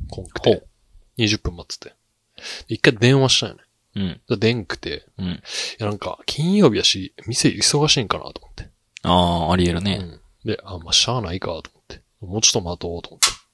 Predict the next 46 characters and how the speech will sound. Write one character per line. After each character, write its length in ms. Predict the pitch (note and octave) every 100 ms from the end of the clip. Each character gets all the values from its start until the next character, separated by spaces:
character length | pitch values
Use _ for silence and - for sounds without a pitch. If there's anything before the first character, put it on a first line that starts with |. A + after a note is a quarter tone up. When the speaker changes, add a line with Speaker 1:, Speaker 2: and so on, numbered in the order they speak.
| _ - - -
Speaker 1:
で、 80 | G#2
結 180 | A#2 -
局、 260 | B2+ -
一 280 | - - C3
時 140 | B2+ C3
間 760 | C3+ B2+ B2+ B2+ B2+ B2 A#2+
ぐ 60 | A#2
ら 60 | F#2
い 20 |
待 100 | D#2+
っ 40 |
て 100 | -
た 80 | -
ん 40 |
か 80 | -
な。 80 | - _ _
Speaker 2:
う 40 | -
ん。 180 | - - - _ _ -
Speaker 1:
駅 220 | G2+ -
で。 180 | - - _ - - - - -
<laughs> 800 | - - - - - - - C#3+
全 100 | D#3
然 280 | D3 D#3
来 100 | D#3+
ん 120 | D#3 C#3+
く 140 | -
て、 120 | G#2 F#2+ - D3+ - -
連 240 | B2 D3+
絡 200 | D#3 D3
も 120 | C#3+ C3
な 60 |
く 100 | -
て、 280 | - G2 - -
Speaker 2:
お 240 | F#2+ F2+
う。 40 | E2 -
Speaker 1:
ち 80 | -
ょ 0 |
っ 20 |
と 80 | -
怖 300 | - F2 G#3+
く 120 | -
な 80 | F#2
っ 20 |
て 80 | -
き 80 | -
て。 220 | C2